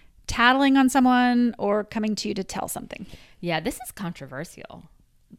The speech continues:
Speaker 2: Some people hate this concept, I'll be honest.
Speaker 1: Oh.
Speaker 2: But this is what we used. This is what we did.
Speaker 1: Okay.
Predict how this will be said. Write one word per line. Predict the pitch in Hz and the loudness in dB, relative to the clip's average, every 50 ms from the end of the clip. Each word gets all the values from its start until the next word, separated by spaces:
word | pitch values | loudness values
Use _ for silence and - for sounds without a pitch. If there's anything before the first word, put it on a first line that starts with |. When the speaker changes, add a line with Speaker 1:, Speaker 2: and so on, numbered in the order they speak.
| _ - | _ -12
Speaker 2:
Some | - 226 269 - | -8 -6 -6 -6
people | 659 622 - 571 403 | -4 0 2 2 2
hate | 247 180 - 170 170 226 - - | 0 -2 -4 -4 -4 -4 -4 -8
this | - - - - | -10 -10 -10 -12
concept, | - - 147 143 156 151 - 113 101 - - - - | -12 -10 -10 -10 -10 -10 -10 -10 -10 -10 -12 -12 -8
I'll | - 175 175 | -6 -6 -4
be | 175 175 160 | -4 -4 -4
honest. | 160 160 127 - - - | -4 -4 -6 -6 -6 -2
Speaker 1:
Oh. | 311 403 - - - - | -2 0 0 -2 -4 -6
Speaker 2:
But | 190 175 | -4 -2
this | 180 254 - 440 | 0 0 0 -2
is | 427 - | -2 0
what | 440 349 214 | 0 0 0
we | 208 202 | 0 -4
used. | 165 165 160 113 82 - - - - - - - - | -8 -8 -10 -10 -12 -14 -16 -18 -18 -18 -18 -10 -6
This | 226 240 - | -6 -6 -6
is | 285 262 | -6 -4
what | 330 269 240 | -4 -4 -2
we | 220 254 240 175 | -2 -2 -2 -2
did. | 123 104 - - - | -2 -2 -4 -4 -2
Speaker 1:
Okay. | - 208 247 - 320 254 247 302 | -2 -2 -2 0 -2 -2 -2 -4